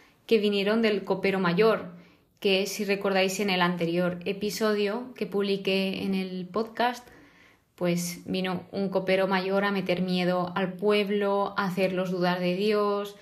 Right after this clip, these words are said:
a decirles que como que estaban perdidísimos, que no tenían ninguna escapatoria y que, que no confiasen en Dios porque no iba a hacer nada. Entonces,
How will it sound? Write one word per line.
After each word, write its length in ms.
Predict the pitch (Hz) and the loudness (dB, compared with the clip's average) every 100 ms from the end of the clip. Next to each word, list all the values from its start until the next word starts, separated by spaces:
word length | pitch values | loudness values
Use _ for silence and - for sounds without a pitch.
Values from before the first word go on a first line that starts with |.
| - _ | -20 _
a 140 | - 185 | -2 -2
decirles 560 | 175 180 180 185 190 | -2 -4 -4 -4 -6
que 380 | - 202 175 175 | -4 -2 -2 -2
como 180 | 196 190 | -4 -4
que 160 | 190 185 | 0 -2
estaban 560 | 180 190 214 233 240 | 0 2 2 0 -4
perdidísimos, 960 | 202 175 190 190 185 - 170 180 180 - | -4 -2 -2 -2 -4 -6 -8 -8 -10 -10
que 380 | 180 180 175 175 | -6 -2 0 0
no 280 | 180 185 | -2 -6
tenían 500 | 185 202 202 214 226 220 - - | -2 -2 0 0 -2 -8 -20 -10
ninguna 300 | 185 185 190 | -6 -4 -2
escapatoria 960 | 196 - 196 190 185 190 202 240 262 247 | -2 -2 0 0 -2 -4 -2 0 0 0
y 140 | 208 | -4
que, 840 | - 190 185 180 175 170 170 - 175 | -2 -2 0 0 0 -2 -6 -8 -4
que 140 | 190 | -4
no 80 | 185 | -2
confiasen 400 | 196 190 196 196 | -2 0 0 0
en 80 | 190 | 0
Dios 160 | 196 | -2
porque 340 | 196 - 160 156 | -6 -4 -4 -2
no 80 | |
iba 140 | 160 165 | -6 -6
a 60 | |
hacer 140 | 175 180 | -8 -2
nada. 440 | 220 254 - - _ _ _ _ _ _ _ _ _ _ _ | 2 2 -2 -14 _ _ _ _ _ _ _ _ _ _ _
Entonces, 1000 | 240 247 247 254 254 240 247 233 240 - | 0 0 4 4 2 2 2 2 -2 -14